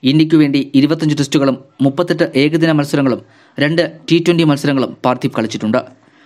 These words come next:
പതിനെട്ടാം വയസ്സിൽ ഇന്ത്യൻ ടീമിലെത്തി അത്ഭുതപ്പെടുത്തിയ പട്ടേൽ മുപ്പത്തഞ്ചാം വയസ്സിലാണ് പതിനെട്ട് വർഷം നീണ്ടുനിന്ന കരിയറിന് വിരാമമിടുന്നത്.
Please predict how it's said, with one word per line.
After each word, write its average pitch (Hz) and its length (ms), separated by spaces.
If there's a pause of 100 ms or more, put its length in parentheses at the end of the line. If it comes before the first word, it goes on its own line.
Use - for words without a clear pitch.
(160)
പതിനെട്ടാം 151 380
വയസ്സിൽ 147 380 (140)
ഇന്ത്യൻ 147 240
ടീമിലെത്തി 147 380
അത്ഭുതപ്പെടുത്തിയ 143 680
പട്ടേൽ 123 360 (380)
മുപ്പത്തഞ്ചാം 180 500
വയസ്സിലാണ് 151 420 (180)
പതിനെട്ട് 151 320
വർഷം 147 280
നീണ്ടുനിന്ന 131 460
കരിയറിന് 123 360 (160)
വിരാമമിടുന്നത്. 120 760